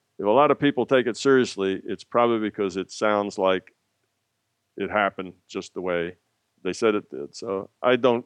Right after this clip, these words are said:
I don't buy the, you know, it was just them hallucinating, uh, thing, although that is a possibility. So we keep that in our list of the way it possibly could have happened.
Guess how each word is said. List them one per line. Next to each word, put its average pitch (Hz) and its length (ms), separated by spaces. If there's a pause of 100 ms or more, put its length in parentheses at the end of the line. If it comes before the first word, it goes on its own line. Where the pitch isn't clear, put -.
I 143 80
don't 147 280
buy 117 260
the, 104 280
you 107 120
know, 98 120
it 104 140 (160)
was 101 180
just 113 240
them 101 180
hallucinating, 98 720 (680)
uh, 82 140
thing, 92 340
although 117 340
that 117 200
is 117 100
a 127 60
possibility. 113 720
So 90 180
we 92 140
keep 113 240
that 101 220
in 101 120
our 95 160
list 98 280
of 90 200
the 98 60
way 95 300 (200)
it 98 200
possibly 104 440
could 82 160
have 87 120
happened. 76 340